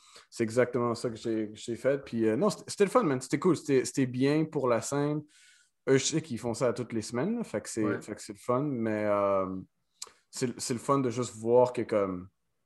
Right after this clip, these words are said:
Speaker 1: on, on s'en, on revient un peu dans ce, dans ce mode de, de socialiser avec le monde, breaker avec le monde et juste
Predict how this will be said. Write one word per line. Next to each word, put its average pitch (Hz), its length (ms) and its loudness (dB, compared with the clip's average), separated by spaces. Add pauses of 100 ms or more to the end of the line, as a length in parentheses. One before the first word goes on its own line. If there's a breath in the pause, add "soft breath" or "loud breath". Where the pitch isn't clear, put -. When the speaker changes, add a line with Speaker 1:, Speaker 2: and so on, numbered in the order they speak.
(520)
Speaker 1:
on, 110 220 -4
on 107 120 -4
s'en, 107 320 -2
on 107 140 0
revient 120 500 2
un 110 140 0
peu 120 120 -4
dans 110 160 0
ce, 104 140 -4 (280)
dans 107 140 -4
ce 104 140 -4
mode 107 320 0
de, 98 300 0 (640 soft breath)
de 95 680 4
socialiser 117 680 0
avec 113 120 4
le 113 100 0
monde, 113 260 0
breaker 113 320 0
avec 113 160 2
le 110 100 0
monde 107 220 0
et 104 40 0
juste 110 280 -6